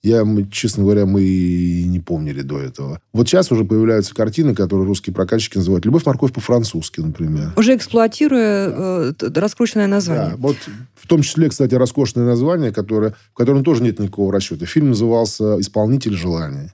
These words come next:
Speaker 1: а сценарий назывался «Исполнитель желаний». Я как-то
Speaker 2: Что называется, кликабельный заголовок, если бы мы
Speaker 1: как-то
Speaker 2: переносим
Speaker 1: я
Speaker 2: это в
Speaker 1: брился,
Speaker 2: интернет.
Speaker 1: просто я рассказываю, как это было. Я просто брился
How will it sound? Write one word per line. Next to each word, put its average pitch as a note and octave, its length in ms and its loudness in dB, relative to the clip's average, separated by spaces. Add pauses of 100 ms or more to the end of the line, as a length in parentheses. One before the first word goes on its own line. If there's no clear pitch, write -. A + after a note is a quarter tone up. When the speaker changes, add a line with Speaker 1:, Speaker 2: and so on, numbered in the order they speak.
Speaker 1:
а F2 160 0
сценарий A#2+ 400 4
назывался F2 420 0
«Исполнитель G2 440 0
желаний». D#2+ 460 -2
Я C3+ 200 4
как-то A#2+ 360 -2
Speaker 2:
Что G3 80 4
называется, A#3 380 2
кликабельный G#3+ 540 0
заголовок, G3+ 480 -2
если E3+ 180 -6
бы F3 100 0
мы E3+ 80 2
Speaker 1:
как-то - 160 -10
Speaker 2:
переносим F#3 180 2
Speaker 1:
я C#3 60 4
Speaker 2:
это B2+ 80 2
в - 20 0
Speaker 1:
брился, E3+ 320 0
Speaker 2:
интернет. E2+ 260 -10 (100)
Speaker 1:
просто C3 280 0
я G2 40 6
рассказываю, F#2 300 0
как E2+ 120 -2
это E2 120 -4
было. D#2 400 -2
Я G#2+ 120 6
просто C3 220 2
брился A2 540 0